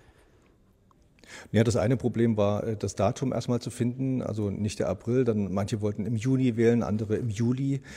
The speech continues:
ähm, andere wiederum dann, äh, im, im September mit der Bundestagswahl, das war das eine. Und dann ist die Frage,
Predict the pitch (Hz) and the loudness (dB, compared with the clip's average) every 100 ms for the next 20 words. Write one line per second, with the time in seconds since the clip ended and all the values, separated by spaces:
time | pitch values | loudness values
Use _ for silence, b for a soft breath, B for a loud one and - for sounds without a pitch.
0 | B B 113 107 104 104 - - 110 107 | B B -2 2 2 0 -2 -4 -2 -2
1 | 107 107 98 104 101 101 95 110 92 92 | -2 -2 -2 -2 -2 -2 -2 -2 -2 -4
2 | - 92 90 - - 135 107 95 - 107 | -8 -12 -14 -14 -14 -6 -2 -2 -2 0
3 | 123 139 135 113 95 98 92 120 131 120 | 2 2 0 -2 -4 -2 -2 -2 -2 -4
4 | 117 110 120 117 104 98 101 - 95 104 | -4 -2 -2 -2 -4 -4 -4 -2 -2 0
5 | 135 - - - - - 104 107 110 127 | -2 -6 -18 -20 -12 -4 0 0 0 -6
6 | - 104 113 120 | -4 -2 0 0